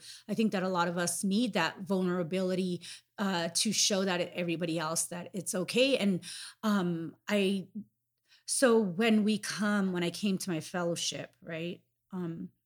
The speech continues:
'cause I know we're just having a conversation about just, we're, I think it's really cool 'cause it feels like we're just conversating back and forth. Um, but to go back to, like, um,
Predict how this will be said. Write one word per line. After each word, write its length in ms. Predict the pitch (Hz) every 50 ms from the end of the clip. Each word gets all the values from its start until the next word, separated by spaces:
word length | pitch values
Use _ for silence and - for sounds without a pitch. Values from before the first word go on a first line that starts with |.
| _ _ _ _ _ _ _ _ _ _ _ _ _ - - - -
'cause 120 | - 233 226
I 40 | 240
know 140 | 240 247 226
we're 80 | 220
just 140 | 196 208 185
having 160 | 214 190 185
a 40 | 185
conversation 560 | - 202 185 180 175 - 185 170 165 - 196 180
about 460 | 165 170 165 160 160 - - 170 156
just, 200 | - 202 - -
we're, 160 | 196 196 190 190 - - - - - _ -
I 60 | 202
think 180 | 202 - 220 190
it's 120 | 190 185
really 160 | 208 196 185 175
cool 220 | - - 285 254
'cause 140 | 196 226 185
it 40 | 190
feels 140 | - 202 180
like 140 | 190 180 -
we're 60 | 190
just 320 | 156 185 - - - - -
conversating 520 | - 220 214 196 - 226 196 196 196 185
back 160 | 175 180 180
and 100 | 185 165
forth. 200 | - 208 196 190 - - - - - - - - -
Um, 220 | 220 208 196 185
but 160 | 170 208 208 -
to 100 | 240 196
go 200 | - 208 202 202
back 380 | 190 208 202 196 196 - - - - -
to, 300 | 208 220 208 202 196 190 180
like, 400 | 190 196 180 170 170 165 - - - - - _ _ _ _ _ _
um, 520 | 190 196 190 185 185 175 175 170 165 -